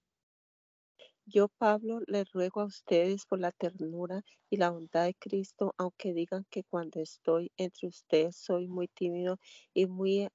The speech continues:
atrevido cuando estoy lejos. Pues bien, les ruego que cuando vaya a verlos, no me obliguen a ser atrevido con quienes nos acusan de hacer las cosas por motivos puramente humanos, pues estoy dispuesto a enfrentarme con ellos.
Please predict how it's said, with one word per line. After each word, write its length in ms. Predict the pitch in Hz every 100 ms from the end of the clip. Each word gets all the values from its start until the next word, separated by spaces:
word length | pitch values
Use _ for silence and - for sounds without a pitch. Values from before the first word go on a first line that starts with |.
| _
atrevido 760 | - 196 - 202 175 165 180 196
cuando 380 | - 175 156 160
estoy 380 | 151 - 185 165
lejos. 360 | 165 139 - _ _ - _ -
Pues 180 | 202 185 -
bien, 280 | 214 226 233
les 220 | 190 185
ruego 420 | 190 185 202 202
que 280 | - 180 175 -
cuando 420 | - 180 175 170
vaya 400 | 170 175 - 208
a 60 | 180
verlos, 420 | 170 170 190 190 _ _ _
no 160 | 208 226
me 200 | 240 226
obliguen 400 | 202 202 214 202
a 80 | 165
ser 340 | - 190 185
atrevido 540 | 190 - 175 175 190
con 180 | 196 180 -
quienes 360 | - 170 165 165
nos 260 | 165 165
acusan 560 | - - 180 185 - 190 - - - -
de 180 | - 170
hacer 420 | 160 - 180 175
las 280 | 185 180 -
cosas 420 | - 185 - 190
por 200 | - 185 170 160 160
motivos 640 | 170 165 - 190 190 190 -
puramente 640 | 196 190 185 175 175 -
humanos, 400 | 180 175 180 196 - - - -
pues 200 | 208 180
estoy 300 | - 185 190
dispuesto 600 | 208 - - 202 - 208
a 60 |
enfrentarme 720 | 196 - 165 156 160 160 175
con 240 | 185 151 143
ellos. 260 | 143 -